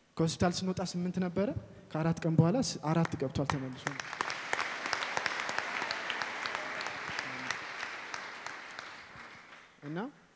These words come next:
ትክክለኛው ከዜሮ ፖይንት ሲክስ up to ዋን ፖይንት ስሪ ነው ሬንጁ ኖርማሉ ማለት ነው።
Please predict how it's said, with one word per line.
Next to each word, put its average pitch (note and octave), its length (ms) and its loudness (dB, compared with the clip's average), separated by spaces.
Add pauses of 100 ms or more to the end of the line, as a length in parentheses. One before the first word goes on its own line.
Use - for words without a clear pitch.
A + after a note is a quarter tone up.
(380)
ትክክለኛው G3 560 0
ከዜሮ C#3+ 420 -4
ፖይንት D3+ 220 0
ሲክስ - 220 -8
up C#3 160 -8
to - 120 -10
ዋን C#3 180 -2
ፖይንት C#3+ 180 2
ስሪ - 180 -8
ነው A#2 140 -8 (280)
ሬንጁ C3+ 300 -8
ኖርማሉ C3 440 -6
ማለት C#3 240 -10
ነው። - 80 -20